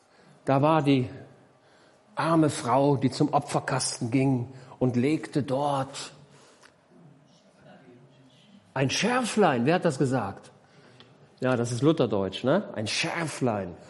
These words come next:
Luther wusste gar nicht, wie er das übersetzen sollte. Er hat das Schärflein übersetzt. Weiß gar nicht, wo er das her hat. Ein Lepton, das ist die kleinste Münze. Das ist sowas wie ein Cent.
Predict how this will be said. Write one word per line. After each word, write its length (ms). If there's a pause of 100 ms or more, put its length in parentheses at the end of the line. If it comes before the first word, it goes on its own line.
(200)
Luther 260
wusste 280
gar 120
nicht, 160
wie 80
er 60
das 140
übersetzen 460
sollte. 260
Er 40
hat 120
das 80
Schärflein 440
übersetzt. 480 (480)
Weiß 180
gar 100
nicht, 160
wo 80
er 40
das 180
her 180
hat. 260 (480)
Ein 180
Lepton, 520
das 120
ist 160
die 60
kleinste 480
Münze. 380
Das 140
ist 80
sowas 280
wie 100
ein 120
Cent. 360